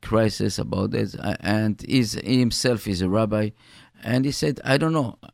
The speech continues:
We, from one side, we wanted the rabbi to get more salary and get more, uh, better, better benefit in the yeshivot and stuff like this." I'm talking about in the private schools. But the other side, as a pa-, as a parent, I cannot stand,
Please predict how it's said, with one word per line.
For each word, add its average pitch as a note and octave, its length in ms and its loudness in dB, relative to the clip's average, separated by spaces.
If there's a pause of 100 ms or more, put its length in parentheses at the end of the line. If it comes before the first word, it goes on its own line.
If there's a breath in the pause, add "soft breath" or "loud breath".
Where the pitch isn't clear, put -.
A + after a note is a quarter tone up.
(180)
We, A2+ 400 2
from A#2+ 240 0
one D#3+ 200 2
side, G#2 400 0
we G#2+ 100 0
wanted G#2 400 -2
the G#2 100 -2
rabbi G2 340 -2
to F#2 120 -6
get F#2+ 240 -6
more G2 260 -2
salary F#2+ 560 -2
and F#2+ 160 -4
get F#2+ 240 -6
more, G2+ 240 -2 (300 loud breath)
uh, F#2+ 160 2
better, G2+ 400 2
better G2 320 0
benefit F#2+ 580 -2
in F#2+ 140 -2
the F#2+ 160 -2
yeshivot G2+ 560 -4
and F#2+ 120 -2
stuff - 300 -6
like G2 160 -4
this." G2 140 -4
I'm F#2+ 100 -6
talking G2+ 280 -6
about G2 280 -4 (340 loud breath)
in F#2+ 120 0
the G2 80 6
private G2+ 420 4
schools. - 540 -4 (580 soft breath)
But G#2+ 180 2
the G#2 80 2
other F3+ 260 4
side, G2 440 0 (200)
as A#2+ 160 2
a C3 60 0
pa-, - 280 4
as A#2+ 220 2
a B2 40 2
parent, F3+ 600 2
I B2 60 4
cannot C3+ 420 0
stand, C#3 520 -2